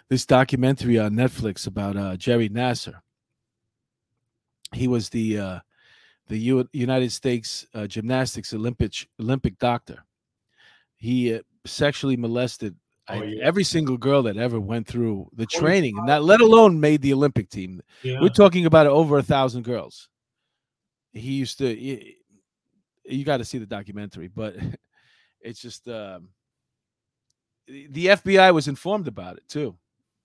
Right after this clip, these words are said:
Speaker 1: and they did nothing.
Speaker 2: I hate, so I'm sure you've seen this. I, I go back and forth with a lot of people like this on Twitter. Um, I worked with the feds, right, on the Joint Terrorism
Speaker 1: Mm-hmm.
Speaker 2: Task Force for seven years.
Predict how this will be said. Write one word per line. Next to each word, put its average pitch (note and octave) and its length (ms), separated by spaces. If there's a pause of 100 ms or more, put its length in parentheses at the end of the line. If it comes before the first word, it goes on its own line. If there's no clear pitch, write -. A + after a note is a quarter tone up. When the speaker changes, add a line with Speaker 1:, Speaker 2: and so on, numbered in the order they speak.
(320)
Speaker 1:
and B2 160
they C3+ 140
did E3+ 260
nothing. F#3 460 (760)
Speaker 2:
I F3 160
hate, E3 460
so C3+ 520 (220)
I'm B2 80
sure D3+ 180
you've C3 200
seen B2+ 260
this. A#2 240
I, A#2+ 180
I A#2+ 40
go B2 240
back B2+ 200
and A#2+ 120
forth B2 160
with A2+ 80
a - 20
lot A2 120
of - 60
people A2 220
like G2+ 160
this - 160
on G#2 100
Twitter. - 300 (760)
Um, B2+ 520 (640)
I C3 80
worked D3+ 260
with C#3+ 120
the C3 80
feds, C#3 380
right, C3 160
on B2+ 80
the B2+ 80
Joint B2 240
Terrorism B2 320
Speaker 1:
Mm-hmm. B2 100
Speaker 2:
Task A#2 180
Force A#2 200
for A2+ 100
seven A2 400
years. - 280